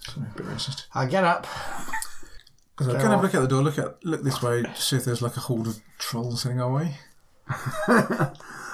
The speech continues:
Speaker 3: Uh, make a vigilant roll.
Speaker 1: No, no idea. Too early.
Speaker 2: I do.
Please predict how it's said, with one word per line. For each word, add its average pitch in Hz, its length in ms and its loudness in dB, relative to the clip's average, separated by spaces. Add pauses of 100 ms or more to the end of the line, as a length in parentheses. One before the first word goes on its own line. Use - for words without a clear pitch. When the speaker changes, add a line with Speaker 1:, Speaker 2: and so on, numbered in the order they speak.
(160)
Speaker 3:
Uh, 143 360 4
make 160 180 2
a 156 60 4
vigilant 180 360 2
roll. 202 220 0 (3250)
Speaker 1:
No, 117 240 0 (400)
no 117 180 -4
idea. 113 240 -2 (1700)
Too 127 160 -4
early. 117 200 -2
Speaker 2:
I 151 240 2
do. 156 320 0